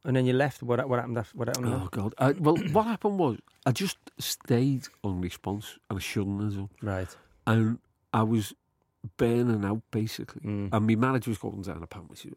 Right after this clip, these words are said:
Speaker 2: obviously my fault. Like, and, and it was, um, I was drinking, I was, um, not sleeping. Um, I used to get in the car and, uh, leave work at, like, seven in the morning
Speaker 1: Mm.
Speaker 2: and walk home, get in my car,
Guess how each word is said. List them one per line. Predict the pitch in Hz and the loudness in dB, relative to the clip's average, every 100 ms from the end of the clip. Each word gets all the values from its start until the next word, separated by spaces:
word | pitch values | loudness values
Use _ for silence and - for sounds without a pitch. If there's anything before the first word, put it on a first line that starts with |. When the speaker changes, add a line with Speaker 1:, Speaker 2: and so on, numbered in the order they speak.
| - | -18
Speaker 2:
obviously | 135 113 | -12 -8
my | 98 101 | -4 -4
fault. | 107 - - | -6 -10 -10
Like, | - - | -10 -8
and, | 101 - | -8 -6
and | - - - | -8 -8 -8
it | 127 | -6
was, | 139 101 - - - - _ _ _ - | -4 -6 -8 -20 -20 -20 _ _ _ -6
um, | 104 101 92 - | -4 -2 -4 -6
I | |
was | 92 87 | -8 -8
drinking, | - 107 101 - 104 104 _ - | -2 -2 -2 -4 -6 -6 _ -6
I | 95 | -4
was, | 95 95 90 87 - _ _ - | -2 -2 -4 -6 -12 _ _ -8
um, | 98 95 95 92 92 85 82 78 _ _ _ _ _ _ _ _ _ _ _ _ | -6 -6 -6 -6 -6 -6 -8 -10 _ _ _ _ _ _ _ _ _ _ _ _
not | 120 110 90 | -2 0 0
sleeping. | - 113 110 - 107 101 110 _ _ _ _ _ - | -2 0 0 0 -2 -2 -6 _ _ _ _ _ -4
Um, | 101 95 85 | -2 -2 -2
I | 117 | 0
used | 139 | 0
to | 151 | 2
get | 127 | 0
in | 104 | -2
the | |
car | - 107 101 120 - _ _ - | -6 -4 -2 -2 -4 _ _ -6
and, | 110 107 104 | -2 -2 -2
uh, | 95 95 - | -4 -6 -2
leave | 107 92 | -2 -2
work | 98 104 113 - | -2 -4 -6 -8
at, | 117 | -10
like, | 98 - | -8 -8
seven | - 98 104 | -8 -6 -6
in | 95 | -6
the | |
morning | 85 87 98 92 - | -4 -4 -4 -6 -8
Speaker 1:
Mm. | 104 101 - | -8 -8 -12
Speaker 2:
and | 101 | -18
walk | - 95 90 | -14 -14 -12
home, | 73 - | -12 -8
get | 95 | -6
in | 85 | -6
my | 82 | -10
car, | - 90 90 | -10 -10 -10